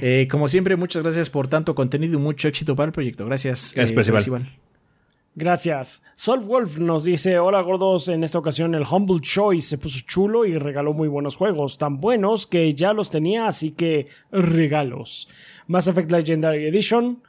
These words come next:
Speaker 3: eh, para Origin. Desperados tres, la, eh, la clave de Steam". Entonces, pues muchas gracias. Ahí está. Solf Wolf dice, "Cuídense, gordos". Ahí está entonces, banda. Mass Effect Legendary Edition para Origin y Desperados tres para Steam. Gracias.
Speaker 2: Perfecto.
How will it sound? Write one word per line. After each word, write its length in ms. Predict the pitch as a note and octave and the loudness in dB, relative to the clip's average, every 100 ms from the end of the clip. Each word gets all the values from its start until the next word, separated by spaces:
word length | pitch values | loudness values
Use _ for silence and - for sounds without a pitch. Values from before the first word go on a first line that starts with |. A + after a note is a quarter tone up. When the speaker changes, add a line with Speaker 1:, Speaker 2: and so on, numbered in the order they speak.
| _ | _
Speaker 3:
eh, 300 | E3 D3+ D3+ C#3 | -4 0 0 -2
para 220 | D#3+ D3+ | -2 2
Origin. 520 | A3+ G3 F#3+ A3+ A#3 - - - | 2 2 0 -2 -2 -8 -18 -6
Desperados 640 | D#3+ E3+ F#3+ G#3+ G3 - | -4 0 2 2 0 -2
tres, 560 | A#3+ B3 F#3 - - D#3+ F3 | 0 2 0 -2 -4 -4 -4
la, 400 | E3 D#3+ D3+ - | 0 0 -2 -4
eh, 340 | - E3+ D#3+ D#3+ | -4 -2 0 -2
la 120 | D#3+ | -2
clave 200 | D3+ E3+ | -2 0
de 80 | D#3+ | 2
Steam". 460 | C#3+ - D#3 C3+ A#2 C#3 | 0 -2 -4 -4 -8 -12
Entonces, 460 | C3+ D3 C3+ C#3+ | -6 -4 -2 -4
pues 160 | - B2+ | -6 -6
muchas 280 | D3+ D#3 C#3+ | -4 -4 0
gracias. 240 | G#3 F3+ | 0 2
Ahí 120 | D#3+ | 0
está. 420 | D3 F#3+ A3 A#3 - | 0 0 0 -2 -10
Solf 280 | - E3+ D3 | -2 -2 0
Wolf 480 | E3+ G#3+ G#3+ - - _ _ - | 0 0 -2 -12 -14 _ _ -6
dice, 340 | E3 E3 F3 | 0 2 2
"Cuídense, 440 | E3 E3 D#3 C#3+ D3 | 0 0 0 0 2
gordos". 640 | F3+ G3 G#3 G#3 - - _ _ _ - | 2 2 2 0 -4 -8 _ _ _ -8
Ahí 100 | D#3+ | -4
está 180 | D3+ D#3 | -2 -2
entonces, 420 | C3 D3 C#3+ C3+ | -4 -6 -6 -6
banda. 300 | C#3+ C3+ C3 | -6 -6 -6
Mass 180 | C#3 D#3 | -2 -2
Effect 240 | D#3+ E3 | -2 0
Legendary 480 | E3 D#3 D#3 D#3 D3+ | 0 0 0 2 2
Edition 480 | D3+ C#3+ D#3+ D3 D3+ | 0 0 -2 -2 -4
para 160 | D3+ F3 | -2 0
Origin 380 | A3+ G3+ G#3 | 0 0 0
y 40 | G3 | -2
Desperados 480 | D3+ - D#3 D3+ D3 | -2 -4 -2 -2 -2
tres 200 | D#3 - | -6 -4
para 120 | C#3+ | -6
Steam. 260 | - C3+ A2+ _ _ _ _ _ _ | -6 -12 -16 _ _ _ _ _ _
Gracias. 520 | E3 D3+ C3 C#3 - - | -2 0 -2 0 -2 0
Speaker 2:
Perfecto. 400 | A2 A2+ - | 0 0 -2